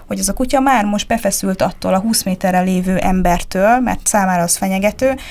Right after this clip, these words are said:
és akkor forduljak ki a szituból, és sétáljak arrébb, és ne sétáljak a, az emberrel szembe, mert akkor még jobban fog feszülni a kutya, és mire odaérek, meg fogja ugatni. Tehát, hogy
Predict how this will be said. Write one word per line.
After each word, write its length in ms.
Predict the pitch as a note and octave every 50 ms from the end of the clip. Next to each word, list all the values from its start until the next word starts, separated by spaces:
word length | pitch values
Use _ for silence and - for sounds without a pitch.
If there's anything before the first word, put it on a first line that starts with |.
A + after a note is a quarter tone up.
| - - -
és 140 | - A3 -
akkor 220 | A#3+ B3 - B3+
forduljak 440 | - - C4+ A3 F#3+ G3 G3+ G3 G3+
ki 120 | - -
a 60 | G3 G3
szituból, 380 | - G#3+ - - F#3+ F#3+ F3+
és 100 | F#3+ F#3
sétáljak 460 | - - G3+ - - F3+ F#3 F#3+ -
arrébb, 280 | - G3 G#3 A3+ A3+ G#3+
és 100 | A#3 -
ne 100 | - C4
sétáljak 480 | A3+ - - F3+ - F#3+ F3+ F3+ F3+ -
a, 160 | G3 F#3+ - - - - - -
az 140 | G3 F#3+
emberrel 400 | G#3+ G3+ F#3+ G3 F#3 F3+ F#3 F#3
szembe, 380 | F#3 - - G3+ G3 G3+ G#3 G#3+
mert 260 | G#3 G#3 G3+ - -
akkor 280 | G3+ - - - G#3+ G#3+
még 180 | G#3+ G3 F3+
jobban 240 | F#3 F3+ F3+ F#3+ F3+
fog 140 | - - F#3+
feszülni 360 | - F#3+ F3+ - - F#3 F3+
a 60 | F3+
kutya, 220 | F#3+ - - - G#3+
és 100 | G#3 -
mire 180 | G#3 F#3+ F3+
odaérek, 380 | G3 G3 G#3 G#3 G#3 G3+ G3+ -
meg 140 | G3+ F#3 -
fogja 280 | - - F#3+ F#3+ F#3
ugatni. 400 | F#3 F3+ F3 - E3+ - - G3+
Tehát, 460 | G3+ - - - - - - - - -
hogy 180 | G#3 F#3+ -